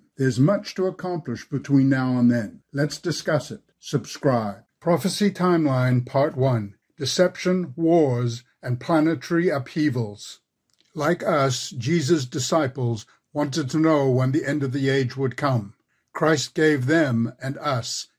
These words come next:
indications. Matthew twenty-four five. "Many shall come in my name and shall deceive many."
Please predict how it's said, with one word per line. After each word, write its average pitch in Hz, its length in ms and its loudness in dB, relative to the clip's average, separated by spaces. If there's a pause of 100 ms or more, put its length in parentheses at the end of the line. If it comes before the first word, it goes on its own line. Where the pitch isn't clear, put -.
(120)
indications. 131 1000 -2 (600)
Matthew 143 360 -6
twenty-four 170 560 -6
five. 120 640 -8 (240)
"Many 170 360 -2
shall 175 280 -6
come 170 240 -10
in 165 100 -8
my 160 180 -6
name 113 520 -6 (220)
and 127 180 -6
shall 135 200 -4
deceive 131 460 -6
many." 127 360 -4